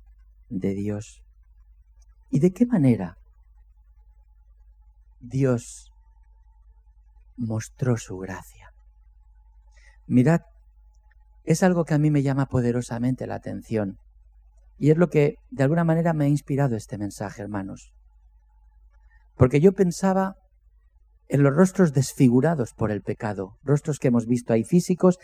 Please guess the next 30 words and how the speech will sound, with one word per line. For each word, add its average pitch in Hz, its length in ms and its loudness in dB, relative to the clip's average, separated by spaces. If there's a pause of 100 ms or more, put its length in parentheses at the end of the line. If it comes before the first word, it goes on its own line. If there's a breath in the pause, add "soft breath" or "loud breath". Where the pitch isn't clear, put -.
(180 soft breath)
pero 147 140 4
también 147 300 4
los 160 80 4
rostros 156 260 -2
espirituales 147 580 0
que - 60 -8
hemos 131 160 -2
estado 131 300 -2
recorriendo, 143 580 2 (360 soft breath)
tomando 139 320 4
como 135 200 4
modelo 127 400 4
Jacob, 156 460 6 (240 soft breath)
pero 131 240 4
que 123 100 -4
también, 120 340 4
como 123 220 4
veis, 135 340 6 (460)
podíamos, 139 560 8 (120)
eh, - 500 -10 (200)
centrarnos 143 540 4
en 131 100 8
cualquiera 135 380 6
de 135 60 2
los 131 160 2
personajes 120 580 -2 (240 soft breath)
que 135 120 0
he - 20 4
ido 127 160 4
mencionando, 113 640 0